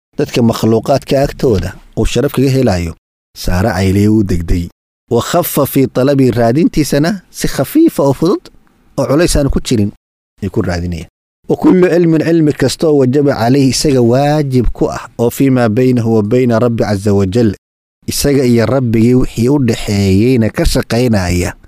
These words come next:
oo maamulaya, oo inuu bartoba waajib ay ku tahay isaga. An yaclamahu, inuu barto ay waajib ku tahay, fa yacmala bihi, kadibna uu ku camal falo, thaqula calayhi talabuhu, inuu raadi, culays bay ku noqonaysaa. Limaada?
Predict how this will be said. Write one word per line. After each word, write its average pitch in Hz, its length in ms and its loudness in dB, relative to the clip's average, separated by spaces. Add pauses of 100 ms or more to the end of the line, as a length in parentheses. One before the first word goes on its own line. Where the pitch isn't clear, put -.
(200)
oo 127 80 0
maamulaya, 107 800 0 (300)
oo 135 80 2
inuu 151 160 2
bartoba 120 440 0
waajib 139 420 0
ay 120 60 2
ku 160 140 -2
tahay 123 160 -2
isaga. 120 280 -6 (480)
An 147 120 0
yaclamahu, 143 720 2
inuu 139 180 0
barto 104 500 -2 (240)
ay 113 100 0
waajib 123 420 2
ku 147 160 -2
tahay, 123 480 -2 (500)
fa 117 120 0
yacmala 127 460 2
bihi, 139 680 2
kadibna 131 480 0
uu 120 60 0
ku - 180 -2
camal 120 280 2
falo, 101 360 0 (200)
thaqula 135 380 0
calayhi 113 420 0
talabuhu, 113 760 0
inuu 127 240 0
raadi, 98 400 0
culays 113 320 -2
bay 95 80 -10
ku 98 60 -8
noqonaysaa. - 440 -6 (220)
Limaada? 156 540 0